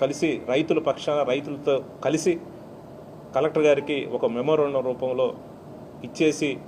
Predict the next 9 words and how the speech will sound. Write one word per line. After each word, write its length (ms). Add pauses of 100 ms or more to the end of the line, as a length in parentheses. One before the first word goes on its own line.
(600)
రైతుల 240 (100)
పక్షాన 300 (960)
ఇక 180
నుంచి 160 (100)
కూడా 180 (2500)
ఈ 120
రాష్ట్రంలో 400
ఉన్న 160
అన్ని 140